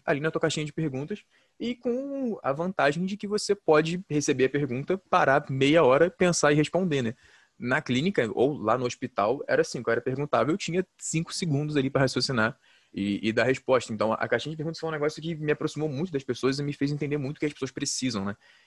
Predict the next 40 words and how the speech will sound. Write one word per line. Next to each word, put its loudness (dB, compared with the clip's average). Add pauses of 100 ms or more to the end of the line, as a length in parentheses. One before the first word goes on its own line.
Então, -4
toda 0
a 2
minha 0
produção -6
de -6
conteúdo -6
hoje 4
é 4
direcionada 2
ao 2
que -4
sai 2
dali. 0 (480)
Então, -2 (160)
porque 2
às 6
ve-, 0
eu 4
lembro 0
quando 0
eu -4
comecei, 2
assim, -2
a -2
produzir -8
conteúdo, -4
era 0
muito, -6
sei -6
lá, -8 (640)
é, 2
falar 0
no, 0
sei 0
lá, 4
suplemento, 0
assim, -2
ácido 0
ursólico. 0